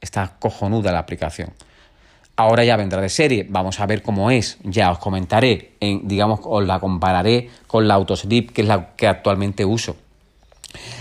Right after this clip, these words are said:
Esta funcionalidad solamente va a ser posible para a partir de los Series tres en adelante, ¿vale? Han incluido también el baile como actividad nuevo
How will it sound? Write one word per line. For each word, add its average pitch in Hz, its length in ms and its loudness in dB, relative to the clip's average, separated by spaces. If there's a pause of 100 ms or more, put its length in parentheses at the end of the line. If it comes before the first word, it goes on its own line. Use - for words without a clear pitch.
(120)
Esta - 160 0
funcionalidad 143 500 4
solamente 120 380 0
va 117 100 4
a 113 60 2
ser 110 200 -2
posible 120 600 -2 (280)
para 127 380 4
a - 320 -8
partir 101 300 0
de 120 60 0
los 110 120 0
Series 107 320 -2
tres 117 260 0
en 98 100 -2
adelante, 85 500 -4
¿vale? 104 320 -4 (1300)
Han 165 120 4
incluido 160 420 4
también 151 560 2 (220)
el 120 340 2
baile 127 300 2
como 107 180 -2
actividad 101 400 -2
nuevo 185 400 0